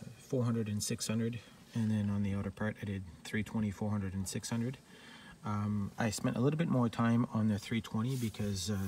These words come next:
there was, it was machine grooved, so there was lines in it, and I wanted to get those lines out and stuff like that. So technically I could have went with, uh, with three twenty, or sorry, with one eighty, uh, but, uh, I just kept going with the three twenty. I was already using it and stuff like that, so, and it worked out great anyways.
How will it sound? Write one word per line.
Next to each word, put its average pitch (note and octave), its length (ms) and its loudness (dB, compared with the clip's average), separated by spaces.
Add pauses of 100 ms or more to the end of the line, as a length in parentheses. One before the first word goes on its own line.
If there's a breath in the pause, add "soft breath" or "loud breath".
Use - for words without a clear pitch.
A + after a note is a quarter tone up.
(140)
there G2 140 -2
was, G2+ 200 -2
it G#2+ 80 0
was G2+ 200 0
machine A#2+ 340 4
grooved, A#2+ 400 4
so - 160 -4
there G2 100 0
was G#2 160 0
lines A2 280 4
in A2+ 100 6
it, B2 40 4
and A2 100 -2
I - 20 0
wanted G#2 160 0
to - 80 0
get G2+ 140 0
those G2 200 -2
lines G2+ 280 2
out G2+ 140 0
and - 60 -12
stuff - 240 -6
like G2 140 -6
that. G2+ 220 -4 (520)
So G2 300 -4 (400 loud breath)
technically D3 540 2
I - 20 2
could C3 200 -2
have G#2 120 0
went A2 300 2
with, G#2 320 -6
uh, F#2+ 180 -2 (800 loud breath)
with G#2+ 140 -2
three A2 280 0
twenty, G#2+ 460 0
or G#2 160 2
sorry, G#2 320 2
with G2 240 -4
one G#2+ 160 2
eighty, G#2+ 260 2 (840 loud breath)
uh, F#2+ 280 -2 (100)
but, G2 320 -8
uh, F#2 280 -4
I G#2+ 80 -2
just G2 220 -6
kept G2+ 120 -2
going G2 180 0
with F2+ 100 -2
the G2+ 80 -2
three G#2 160 -2
twenty. G2 240 -2
I G2 60 0
was G2 100 -2
already G2+ 200 -2
using F#2+ 280 0
it F#2+ 80 -2
and F#2+ 100 -8
stuff - 220 -6
like F#2 140 -6
that, F#2+ 240 -6
so, G2 160 -4
and G2+ 100 -2
it B2 80 -2
worked A2+ 240 -4
out F#2 140 -4
great F#2 260 -6
anyways. - 520 -6